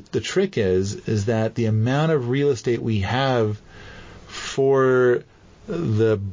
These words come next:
berm, which is a hugelkultur berm, is small. So, um, we ended up building this hugelkultur bed that is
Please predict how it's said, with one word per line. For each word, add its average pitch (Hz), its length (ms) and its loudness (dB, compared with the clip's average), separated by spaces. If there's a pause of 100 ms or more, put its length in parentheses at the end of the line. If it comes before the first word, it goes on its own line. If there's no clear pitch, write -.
(140)
berm, 139 720 2
which 117 240 0
is 107 180 0
a 104 100 2
hugelkultur 113 840 -2
berm, 98 480 0 (760)
is 104 180 -2
small. 113 960 -2 (640)
So, 113 720 2
um, 110 560 0
we 123 220 0
ended 151 240 0
up 127 220 -2
building 120 320 2
this 107 200 -2
hugelkultur 143 560 -2
bed 95 320 0
that 98 140 0
is 95 320 0